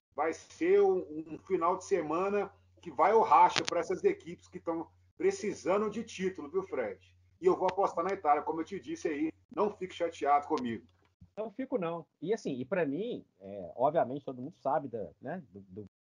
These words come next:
Speaker 2: da relação que eu tenho com, com o futebol da Inglaterra. Obviamente que eu vou torcer pra Inglaterra, isso aí, né, é indiscutível. Mas a Itália tem totais condições. Se a gente for, se a gente for colocar aqui na balança, esse time da Itália com o Roberto Mancini,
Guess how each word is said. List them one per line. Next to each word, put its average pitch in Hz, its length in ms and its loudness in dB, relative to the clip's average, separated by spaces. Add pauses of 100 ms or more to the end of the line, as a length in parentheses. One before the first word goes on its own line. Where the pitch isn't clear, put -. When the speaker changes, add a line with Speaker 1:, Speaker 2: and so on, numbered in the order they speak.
(480)
Speaker 2:
da 127 100 -6
relação 139 520 -4
que - 80 -4
eu 131 80 -6
tenho 123 320 -8
com, 110 480 -10
com 117 60 -14
o 104 40 -16
futebol - 340 -14
da 110 100 -8
Inglaterra. 107 460 -6
Obviamente 143 760 0
que - 60 -6
eu 123 40 -4
vou 117 120 -6
torcer 107 260 -10
pra 110 80 -12
Inglaterra, 107 600 -8 (240)
isso 101 180 -18 (160)
aí, 127 140 -2
né, 127 240 -4
é 113 160 -4
indiscutível. 127 840 -8 (960)
Mas 156 480 -2
a 175 80 4
Itália 185 320 0
tem 196 420 -4 (200)
totais 277 440 -2
condições. 208 640 -10
Se - 80 -8
a 143 40 0
gente 196 200 -6
for, - 140 -16 (140)
se 180 120 -2
a 127 140 0
gente 135 160 -8
for 233 100 -4
colocar 220 360 4
aqui 151 180 -4
na 143 100 -6
balança, 160 640 -6
esse 185 300 -2
time 160 300 -10
da 139 120 -4
Itália 127 440 -4
com 120 80 -10
o 113 40 -10
Roberto 113 380 -6
Mancini, 117 580 -10